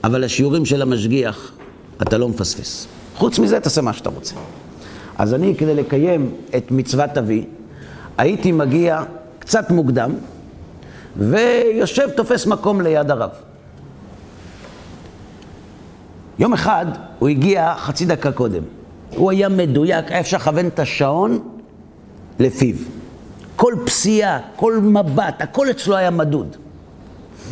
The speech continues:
והוא הגיע כנראה, כנראה שהשעון טעה. והוא הגיע קצת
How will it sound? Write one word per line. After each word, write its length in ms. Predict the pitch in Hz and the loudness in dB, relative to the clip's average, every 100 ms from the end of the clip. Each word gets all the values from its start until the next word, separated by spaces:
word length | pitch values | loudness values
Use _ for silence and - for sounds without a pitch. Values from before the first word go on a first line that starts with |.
| 131 - - - - - - - - - - - - - - - - - - - - - - 123 | -10 -10 -20 -20 -20 -20 -20 -20 -20 -18 -18 -18 -18 -18 -18 -18 -18 -20 -20 -20 -20 -20 -2 4
והוא 560 | 208 285 269 277 - - - - - - - - - - - - - - - - | 4 4 2 2 -2 -8 -14 -18 -18 -18 -20 -20 -20 -20 -20 -20 -20 -20 -20 -2
הגיע 300 | 151 180 240 | 2 4 2
כנראה, 460 | 240 196 185 214 202 - - | 2 2 2 2 0 -4 -2
כנראה 340 | 175 190 226 | 0 2 0
שהשעון 520 | - 208 180 175 190 | 0 -2 0 0 0
טעה. 300 | 175 139 143 92 - - - - | 0 0 -2 -4 -12 -18 -16 -4
והוא 120 | 139 | 0
הגיע 360 | 165 160 220 170 | 2 2 2 0
קצת 500 | - 190 180 - | 0 0 0 -2